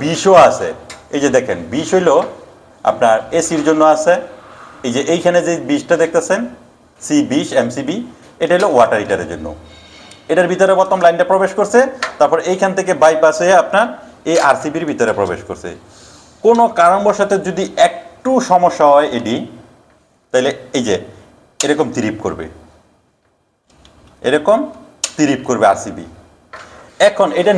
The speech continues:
নিউট্রাল, দেখেন এটা হলো ফেজ, এই সাইডের এটা হলো ফেজ, এটা হলো নিউট্রাল। নিউট্রাল বার কিন্তু দুইটা, একটা, এই দুইটা।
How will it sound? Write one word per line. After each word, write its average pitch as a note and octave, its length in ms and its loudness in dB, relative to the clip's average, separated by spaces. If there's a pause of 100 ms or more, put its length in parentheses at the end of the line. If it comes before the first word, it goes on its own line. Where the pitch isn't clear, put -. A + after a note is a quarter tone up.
নিউট্রাল, E3 400 4 (120)
দেখেন A#2+ 240 -2 (380)
এটা F#3+ 140 4
হলো A3+ 120 6 (140)
ফেজ, A#2 300 2 (1160)
এই F#3+ 120 4
সাইডের F#3+ 320 2
এটা F3 140 2
হলো E3 120 4 (100)
ফেজ, B2 260 2 (640)
এটা D#3+ 180 0
হলো G3 140 4 (480)
নিউট্রাল। G2+ 420 0 (540)
নিউট্রাল E3+ 340 2
বার F3+ 160 4
কিন্তু E3 140 -6 (140)
দুইটা, A#2+ 300 2 (420)
একটা, - 280 -2 (280)
এই G#2+ 140 -8
দুইটা। F#2 280 -4